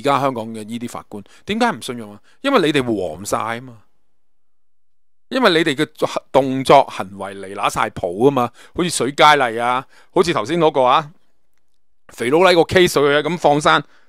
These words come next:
都係好拉離譜㗎嘛，係咪先？即係你哋大律師公會係咪唔承認中央？你話成日話三權分立，係咪你哋唔承認中央有主權性嘅監督權呢？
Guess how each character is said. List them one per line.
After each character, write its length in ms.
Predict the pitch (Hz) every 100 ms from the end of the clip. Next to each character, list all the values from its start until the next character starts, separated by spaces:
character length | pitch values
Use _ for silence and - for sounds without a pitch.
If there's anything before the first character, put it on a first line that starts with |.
| -
都 100 | 226
係 100 | 156
好 80 |
拉 180 | 170 180
離 140 | 147 107
譜 320 | 117 113 165
㗎 40 |
嘛， 320 | 180 170 180 - _ _ _ _ _ -
係 100 | -
咪 120 | 147
先？ 200 | 151 214 - -
即 120 | -
係 80 | 311
你 240 | 220 180 208
哋 100 | 180
大 160 | 151
律 60 | 160
師 180 | - 208
公 160 | 220
會 80 | 202
係 140 | 160 147
咪 200 | 135 131 - - -
唔 180 | 139 147
承 240 | - 165
認 580 | 127 131 139 156 143 127 - _ _ _ _ _ _ _ _ _ _ _
中 440 | - 247 254 247 240
央？ 360 | 233 226 220 - - - _ _
你 120 | 170
話 140 | 220 180
成 180 | 143 147
日 100 | 156
話 100 | 160
三 180 | 175 226
權 100 | 143
分 160 | 165
立， 60 | 196 147 - - -
係 100 | 240
咪 100 | 233
你 60 | 233 240
哋 140 | 233
唔 180 | 170 127
承 160 | 127 131
認 260 | 143 160
中 380 | 165 269 262 262
央 200 | 262 240
有 100 | 180 170
主 200 | - 160 214
權 320 | - 101 104
性 240 | 175 147
嘅 80 | 147 -
監 240 | - 180
督 140 | 190 165
權 200 | - 90 80
呢？ 120 | 131